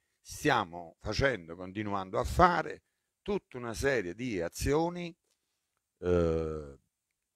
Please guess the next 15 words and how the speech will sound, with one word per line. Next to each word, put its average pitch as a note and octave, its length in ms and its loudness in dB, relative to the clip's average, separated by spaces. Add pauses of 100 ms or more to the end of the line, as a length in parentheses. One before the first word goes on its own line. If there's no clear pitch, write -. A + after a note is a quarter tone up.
(380)
che, D#3 400 6 (320)
eh, G2 500 4 (720)
dimostrano B2 1000 4 (140)
il C3 200 -2
contrario A2+ 800 -2
di B2 120 -8
quello F2 280 -6
che A#2 120 -8
loro D2+ 400 -12
eventualmente - 800 -18 (300)
vogliono E2+ 420 -6
fare F2 240 -4
apparire F2+ 720 -12 (640)
su - 260 -6
questa - 400 -12